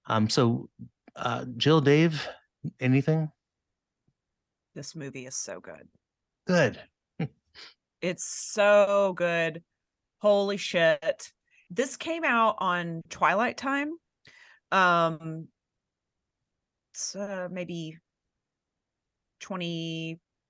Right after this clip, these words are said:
Speaker 2: sixteen, I think. Um, yeah. Ev-,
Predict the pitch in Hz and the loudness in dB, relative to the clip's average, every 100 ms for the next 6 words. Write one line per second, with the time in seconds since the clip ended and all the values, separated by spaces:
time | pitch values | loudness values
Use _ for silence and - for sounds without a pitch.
0 | _ _ _ - 180 - - 160 170 220 | _ _ _ -10 -10 -8 -10 -8 -8 -10
1 | 226 _ - 214 240 247 240 _ _ _ | -12 _ -18 -12 -10 -10 -12 _ _ _
2 | _ _ - - _ - 175 165 160 160 | _ _ -20 -20 _ 0 2 2 0 -2
3 | 160 165 - _ _ _ _ _ _ _ | -8 -14 -18 _ _ _ _ _ _ _
4 | _ _ _ _ _ _ _ 156 151 123 | _ _ _ _ _ _ _ -4 -4 -4
5 | - _ - 165 156 | -8 _ 0 2 2